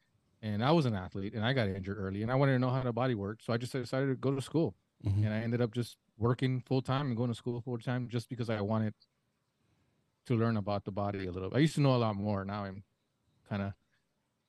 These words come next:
Speaker 1: a little bit o-, out of the game, but I used to know. I, I went to school for a while to learn all this stuff, and that's where I got it. That's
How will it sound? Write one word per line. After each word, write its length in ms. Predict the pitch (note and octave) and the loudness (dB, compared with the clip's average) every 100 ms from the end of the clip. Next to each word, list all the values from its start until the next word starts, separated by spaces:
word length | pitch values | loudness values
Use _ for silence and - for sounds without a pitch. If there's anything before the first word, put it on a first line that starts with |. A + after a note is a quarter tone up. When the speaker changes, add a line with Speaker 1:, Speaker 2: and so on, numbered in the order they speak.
| _ _ _ _ - | _ _ _ _ -4
Speaker 1:
a 60 | A2+ | 0
little 160 | G#2+ | 2
bit 120 | G#2+ G#2 | 2 2
o-, 200 | G2+ A2 | 0 0
out 120 | A2+ | 0
of 60 | A2 | 0
the 80 | G#2+ | 0
game, 320 | A2+ A#2 G#2+ | 0 0 0
but 180 | G#2+ - _ _ _ _ A#2 | -2 -4 _ _ _ _ -4
I 40 | |
used 160 | A#2 A2+ | -4 0
to 40 | |
know. 560 | A2 A2 A2 G#2+ A#2 A#2 - | 2 2 2 -2 -4 -4 -2
I, 80 | C3 | 4
I 20 | |
went 200 | D3 D3+ | 4 4
to 60 | |
school 240 | B2+ C#3+ C#3+ | 2 4 4
for 140 | C#3 | 4
a 40 | B2 | 4
while 240 | B2 B2 | 6 4
to 100 | A2+ | 0
learn 220 | A2+ A#2 A#2 | -4 -4 -4
all 120 | G#2+ | -6
this 140 | G#2 | -6
stuff, 320 | - - A2 A2 | -8 -10 -6 -2
and 100 | G#2+ | 0
that's 160 | A#2 | 2
where 100 | B2+ | 2
I 80 | A#2 | 2
got 180 | A#2 A#2+ | 4 0
it. 100 | G2 A2+ | -2 -8
That's 300 | G#2 - | -12 -14